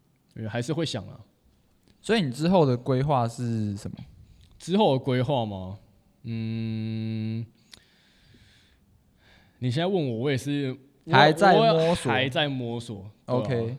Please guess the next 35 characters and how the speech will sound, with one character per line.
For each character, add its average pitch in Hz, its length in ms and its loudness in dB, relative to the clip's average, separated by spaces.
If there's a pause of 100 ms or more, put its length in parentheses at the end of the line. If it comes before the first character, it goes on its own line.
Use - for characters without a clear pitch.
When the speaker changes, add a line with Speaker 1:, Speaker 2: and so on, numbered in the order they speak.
(100)
Speaker 1:
对 113 120 -8
啊， 113 80 -6
就 139 100 -6
是 143 520 -4 (180)
看 147 420 -2
有 127 160 -2
什 127 100 -6
么 113 120 -4
可 135 140 -6
以 127 60 -2
学 113 240 -6
习， 107 140 -8
就 120 160 -4
先 135 500 -6
多 123 180 -4
学 107 220 -8
习 101 140 -12
嘛。 98 80 -14
因 123 60 -14
为 160 40 -4
Speaker 2:
所 226 100 8
以 202 60 8
最 220 180 8
近 202 180 2
在 196 160 4
学 139 240 2
习 123 180 -2
的 113 120 0
是 127 280 -2
烘 120 260 -4
焙 117 160 -2
这 107 100 -4
个 104 80 -4
部 107 180 -8
分。 104 200 -6